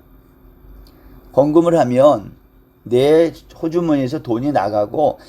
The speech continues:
그게 다른 사람들 호주머니에 들어가는 거잖아요, 결국. 그렇게 하게 되면 어떤 일이 일어나요? 내 돈으로 다른 사람들은 평안하게 되고 나는 공고해지는 거잖아요. 근데 바울사도는 그것이 아니라는 거예요. 헌금을 해야 되는 이유는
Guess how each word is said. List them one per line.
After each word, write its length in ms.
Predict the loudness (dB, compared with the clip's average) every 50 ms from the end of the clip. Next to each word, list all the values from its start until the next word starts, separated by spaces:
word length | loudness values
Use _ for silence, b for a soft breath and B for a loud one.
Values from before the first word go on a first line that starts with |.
| B B
그게 240 | -8 -4 -4 -4 -4
다른 340 | -4 -6 -4 -4 -4 -4
사람들 400 | 0 2 2 2 2 2 -4 -8
호주머니에 500 | -6 -6 -6 -4 -4 -4 -4 -4 -6 -6
들어가는 440 | -8 -6 -4 -4 -2 -2 -2 -4 -4
거잖아요, 420 | -10 -10 -10 -8 -6 -6 -4 -6 -4
결국. 560 | -4 -4 -6 -4 -4 -4 -4 -4 -4 -6 -14 b b b b b b b b _
그렇게 560 | -2 0 0 0 0 -2 0 0 0 0 -2 -6 _ _ -20
하게 320 | -12 -10 -6 -2 0 0 2
되면 240 | 2 2 4 6
어떤 320 | 4 4 4 0 -6 -6 -6
일이 220 | -6 -6 -4 -6
일어나요? 560 | -6 -6 -8 -8 -8 -6 -4 -4 -4 -4 -6 -10 b b b b b b b
내 320 | -6 -2 2 2 2 2 0
돈으로 420 | -2 -2 -2 -2 0 0 -2 -2
다른 340 | -4 -4 -4 -2 -2 -2 -2
사람들은 500 | 0 2 2 2 2 0 -2 -2 -4 -4
평안하게 640 | -4 -4 -2 -2 -2 0 2 2 2 2 0 -2 -2
되고 280 | -2 -2 -2 -2 -4
나는 380 | -4 -4 -4 -4 -4 -6 -8 -8
공고해지는 640 | -6 -6 -4 -2 -2 -2 -2 -2 -2 -4 -6 -6 -6
거잖아요. 600 | -8 -8 -6 -6 -2 0 2 2 2 2 -2 -6 _ b b b b b b b b
근데 380 | -14 -12 -6 -2 0 0 0 0
바울사도는 800 | -2 -4 -4 -4 -2 -2 -2 -2 -2 -4 -10 -12 -14 -14 -16 b b b b
그것이 340 | -16 -10 -8 -6 -2 0 0
아니라는 540 | 0 0 0 2 2 2 2 2 -2 -10
거예요. 180 | -10 -10 -10 -10 -12 -14 -16 _ _ b b b b b b _ -2 0
헌금을 500 | 0 0 0 -2 -4 -4 -4 -2 -2 2
해야 180 | 2 2 2
되는 300 | 2 0 -4 -4 -6 -6
이유는 360 | -8 -10 -10 -10 -12 -14 -14